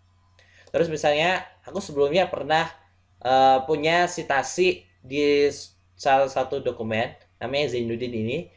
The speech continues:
Kalau misalnya aku pindah ke sini bisa mencet ini copy. Nanti akan muncul di bagian kanan gini. Itu, teman-teman. Dan ini akan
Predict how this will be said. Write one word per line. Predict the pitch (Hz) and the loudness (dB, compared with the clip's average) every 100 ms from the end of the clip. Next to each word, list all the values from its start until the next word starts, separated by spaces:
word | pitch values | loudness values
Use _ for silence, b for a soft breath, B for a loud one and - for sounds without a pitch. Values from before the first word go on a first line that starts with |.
| b | b
Kalau | - 123 | -16 -8
misalnya | 143 135 | -2 -2
aku | - | -4
pindah | 175 147 | -2 -2
ke | 147 | -2
sini | 156 156 165 | -6 -8 -8
bisa | - - 143 143 | -8 -4 -2 -2
mencet | 120 120 - | -6 -14 -14
ini | 104 107 | -10 -10
copy. | 107 104 113 107 | -8 -10 -8 -10
Nanti | - 104 135 | -12 -8 -6
akan | - 117 123 117 | -6 -6 -8 -8
muncul | 135 | -10
di | 127 117 | -10 -8
bagian | 107 107 | -6 -6
kanan | 104 107 104 | -6 -6 -6
gini. | 107 104 107 - _ _ _ _ | -10 -12 -14 -20 _ _ _ _
Itu, | 117 | -12
teman-teman. | 110 104 98 98 - _ _ B B B B _ | -10 -10 -10 -12 -16 _ _ B B B B _
Dan | 147 185 | 0 2
ini | 175 226 - - | 0 0 -2 -6
akan | 143 151 - 208 226 220 | -6 -4 0 0 -2 -8